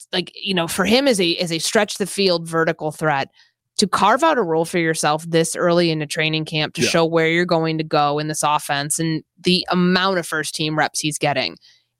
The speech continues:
Speaker 1: it didn't take long.
Speaker 2: No.
Speaker 1: And that shows you, okay, the guy can learn really fast and he can play at a consistently good level in camp to continue to get that sort of work, because that's probably the role he's gonna have as a rookie in this offense.
Speaker 2: Yeah, I was talking to,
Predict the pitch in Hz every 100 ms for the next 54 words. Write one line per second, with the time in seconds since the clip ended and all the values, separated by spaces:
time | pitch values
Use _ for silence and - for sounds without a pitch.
0 | _ 165 165 196 294 - - 170 170 110
1 | 57 - - 117 - - 202 226 302 -
2 | 247 233 208 185 190 175 170 175 208 175
3 | 160 160 160 160 160 156 160 - - -
4 | _ - 180 175 175 175 175 160 156 156
5 | 180 175 170 - 170 160 170 160 170 160
6 | 156 151 151 147 143 143 - 151 151 190
7 | - - - - 185 175 - 180 180 170
8 | 160 160 151 131 - _ 160 131 - 156
9 | 151 160 160 196 - 226 226 185 160 202
10 | - - 170 196 220 208 214 226 214 220
11 | 214 196 196 208 214 196 285 143 127 143
12 | - 104 - - - - - - 170 131
13 | 156 147 165 143 151 131 -